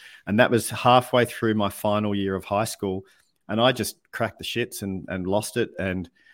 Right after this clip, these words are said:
stopped studying, started drinking beer, um, kind of questioning life. And so as soon as I could get out of there, I got out of there and, and went overseas, and then really got the travel bug through my twenties. So I spent most of my, my twenties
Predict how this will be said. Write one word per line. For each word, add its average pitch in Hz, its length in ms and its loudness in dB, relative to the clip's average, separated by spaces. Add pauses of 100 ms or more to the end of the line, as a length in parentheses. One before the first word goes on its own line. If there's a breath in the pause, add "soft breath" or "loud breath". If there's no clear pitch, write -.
(160 soft breath)
stopped - 300 -2
studying, 107 560 2
started 117 320 -2
drinking 104 320 -6
beer, 101 380 -2 (440)
um, 95 440 -6 (120)
kind 113 280 -6
of 101 80 -4
questioning 101 480 -4
life. 101 440 -4 (340 soft breath)
And 107 140 -4
so 107 160 0
as 110 100 2
soon 151 320 2
as 120 120 2
I 110 140 2
could 104 360 -6 (320)
get 110 140 0
out 104 200 4
of 120 80 -2
there, 143 220 -2
I 104 80 0
got 98 180 -2
out 95 180 -2
of 95 80 -6
there 92 180 -4
and, 92 220 -8
and 92 140 -8
went 92 120 -6
overseas, 92 720 -6 (280 soft breath)
and 110 160 0
then 113 300 0
really 107 260 2
got 92 160 -6
the - 60 -12
travel 98 320 -6
bug 92 240 -6
through 101 160 -8
my 92 140 -6
twenties. 98 520 -8
So 95 120 -6
I 95 60 -4
spent 95 240 -8
most 92 300 -6
of 92 120 -10
my, 87 200 -6 (460 soft breath)
my 92 120 -6
twenties 98 560 -4